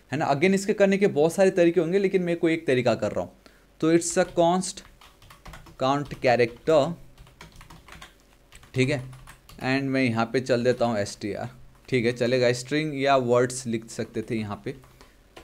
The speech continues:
वर्ड्स लिख देते क्योंकि एक ही वर्ड है ना। ऑलराइट, ठीक है।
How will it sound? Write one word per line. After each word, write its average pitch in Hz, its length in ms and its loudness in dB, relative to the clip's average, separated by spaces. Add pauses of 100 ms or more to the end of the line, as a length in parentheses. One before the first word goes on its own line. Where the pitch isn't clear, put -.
वर्ड्स 120 320 0
लिख 110 120 -4
देते 101 220 -8
क्योंकि 120 300 -4
एक 117 120 -4
ही 120 60 -6
वर्ड 113 280 0
है 107 60 0
ना। 131 160 -6 (720)
ऑलराइट, 143 340 2
ठीक 165 140 4
है। 107 80 -6